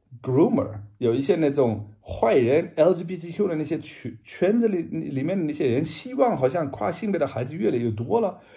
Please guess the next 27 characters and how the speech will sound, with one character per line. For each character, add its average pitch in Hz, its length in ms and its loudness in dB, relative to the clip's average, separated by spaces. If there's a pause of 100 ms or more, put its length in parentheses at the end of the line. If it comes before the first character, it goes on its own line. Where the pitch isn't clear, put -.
(140)
所 226 200 2
以 214 40 2
说 208 140 8
给 156 280 2
所 139 280 0
有 208 80 4
孩 165 220 -2
子 165 100 -8
下 92 220 -4
药， 135 180 -2 (220)
就 214 140 0
是 175 60 -4
先 233 200 2
跟 208 80 4
你 190 80 2
说， 214 460 0
当 208 180 4
一 - 20 2
个 175 80 0
跨 202 160 2
性 202 200 -2
别 175 80 2
人 143 100 0
是 139 100 -10
现 185 160 -6
在 151 120 4
的 104 80 2